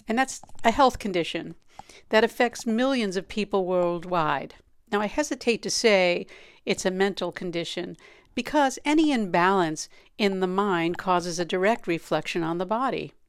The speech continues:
Nothing happens in your mind that does not leave an imprint on your body and brain, for that matter.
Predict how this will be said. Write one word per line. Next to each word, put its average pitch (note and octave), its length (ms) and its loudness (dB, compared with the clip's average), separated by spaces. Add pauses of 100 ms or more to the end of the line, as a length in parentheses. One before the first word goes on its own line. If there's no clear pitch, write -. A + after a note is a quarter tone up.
(640)
Nothing C4 380 0
happens G#3 580 -2
in G3 120 0
your G3 160 0
mind F#3 480 2
that D#3+ 100 -4
does F3+ 240 0
not G#3 180 0
leave E3+ 280 -4
an F#3+ 80 0
imprint F3 500 -2
on D#3 180 -2
your F#3 140 -4
body G#3+ 420 0
and A#3 140 -4
brain, C#4+ 300 2
for F#3 160 2
that D#3+ 240 2
matter. D3 420 -4